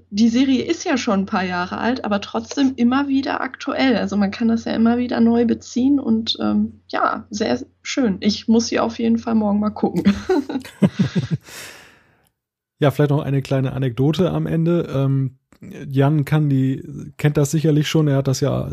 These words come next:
Speaker 2: auch wahrscheinlich wieder gesehen und zur Kenntnis genommen, wenn er es nicht sowieso schon wusste.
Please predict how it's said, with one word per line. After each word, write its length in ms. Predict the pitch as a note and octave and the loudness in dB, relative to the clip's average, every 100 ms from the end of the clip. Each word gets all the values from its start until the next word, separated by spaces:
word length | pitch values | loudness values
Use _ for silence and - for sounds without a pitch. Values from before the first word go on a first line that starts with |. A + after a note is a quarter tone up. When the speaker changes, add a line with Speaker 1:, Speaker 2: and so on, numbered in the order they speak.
| C#3 | -6
Speaker 2:
auch 240 | - C#3 C#3+ | -4 -4 -6
wahrscheinlich 760 | C#3+ C#3 C3+ C3+ C#3+ C#3+ C3+ C3+ | -10 -8 -2 0 2 2 2 0
wieder 220 | C#3 C3+ | 2 2
gesehen 540 | C3 A#2+ C3 D3 D3 | 2 2 4 4 2
und 260 | C#3+ C3+ C3 | 0 -4 -4
zur 160 | - | -6
Kenntnis 300 | C3 D3 D3+ | -2 0 2
genommen, 240 | D3+ C#3 C3 | 2 2 4
wenn 100 | B2+ | 2
er 60 | |
es 60 | A#2+ | 0
nicht 100 | B2+ | -2
sowieso 320 | B2+ A#2+ B2+ | -2 0 0
schon 240 | C#3+ D#3+ C#3+ | 0 -2 0
wusste. 340 | D3+ - D3+ | -2 0 -2